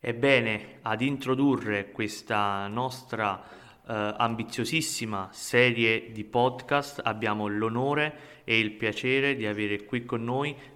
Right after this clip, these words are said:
Marco Cappelli, autore del seguitissimo e premiatissimo podcast Storia d'Italia. Insieme a Marco andremo a ricostruire gli avvenimenti storici e sociali del dopoguerra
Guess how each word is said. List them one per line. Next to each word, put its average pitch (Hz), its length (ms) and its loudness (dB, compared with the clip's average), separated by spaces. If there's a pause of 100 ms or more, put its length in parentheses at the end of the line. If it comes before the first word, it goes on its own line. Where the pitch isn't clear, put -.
Marco 117 600 2
Cappelli, 143 880 2 (260)
autore 113 560 2
del 104 460 0
seguitissimo 120 920 -4
e 101 60 -2
premiatissimo 113 800 -4
podcast 107 880 -2 (240)
Storia 117 480 2
d'Italia. 139 680 2 (260)
Insieme 139 560 0
a 131 120 8
Marco 131 580 4
andremo 110 460 2
a 101 140 0
ricostruire 139 1300 -2
gli 110 100 0
avvenimenti 113 680 0
storici 143 760 0
e 123 100 -2
sociali 123 560 2
del 107 180 0
dopoguerra 110 840 0